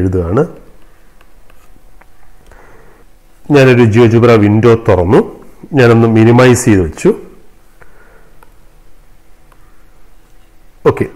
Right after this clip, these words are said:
നമുക്ക് ആദ്യം പറഞ്ഞൊരു slider ഉണ്ടാക്കാനാണ്. അപ്പോൾ ഞാൻ slider click ചെയ്തു. സ്ലൈഡറിൻ്റെ പേര് കെ എന്നാണ്. അപ്പോൾ ഞാൻ അവിടെ നെയിമിൻ്റെ അവിടെ കെ കൊടുത്തു. ഇൻക്രിമെന്റ് പോയിന്റ് വൺ പറഞ്ഞിട്ടുണ്ട്. ഞാൻ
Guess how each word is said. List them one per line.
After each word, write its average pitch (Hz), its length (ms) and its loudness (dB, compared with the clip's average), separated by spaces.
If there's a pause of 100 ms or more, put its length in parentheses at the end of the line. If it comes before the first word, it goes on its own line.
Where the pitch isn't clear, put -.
(560)
നമുക്ക് 147 280 2
ആദ്യം 147 260 2
പറഞ്ഞൊരു 156 380 2
slider 123 400 2
ഉണ്ടാക്കാനാണ്. 110 520 0 (160)
അപ്പോൾ 113 200 -6
ഞാൻ 107 60 -4 (100)
slider 104 380 0 (880)
click 110 300 -4
ചെയ്തു. 117 160 2 (320)
സ്ലൈഡറിൻ്റെ 151 420 2
പേര് 151 340 4 (220)
കെ 120 120 2 (140)
എന്നാണ്. 98 280 0
അപ്പോൾ 113 200 -2
ഞാൻ 113 140 2 (420)
അവിടെ 117 160 2 (100)
നെയിമിൻ്റെ 127 400 2
അവിടെ 113 200 2
കെ 104 180 2
കൊടുത്തു. 95 280 -2 (180)
ഇൻക്രിമെന്റ് 143 600 2 (300)
പോയിന്റ് 131 600 2 (140)
വൺ 104 160 2 (160)
പറഞ്ഞിട്ടുണ്ട്. 95 520 -4 (240)
ഞാൻ 117 140 0